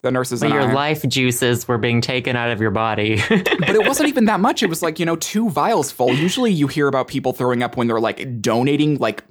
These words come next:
Speaker 1: giant things of blood, like, at the
Speaker 2: Yeah.
Speaker 1: blood bank.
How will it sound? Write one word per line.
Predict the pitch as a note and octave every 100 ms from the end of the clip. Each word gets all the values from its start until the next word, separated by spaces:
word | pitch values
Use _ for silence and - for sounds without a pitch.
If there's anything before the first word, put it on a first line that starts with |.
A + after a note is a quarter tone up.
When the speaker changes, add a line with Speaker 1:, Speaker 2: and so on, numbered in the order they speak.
| C3
Speaker 1:
giant | - - C3 B2+ C3 B2+
things | - - C3 B2 B2
of | B2 G#2+
blood, | G#2 G2 G#2+ C3 B2
like, | A2 -
at | -
the | A2+
Speaker 2:
Yeah. | A2+
Speaker 1:
blood | A2+ A2+
bank. | D3+ E3+ G3+ -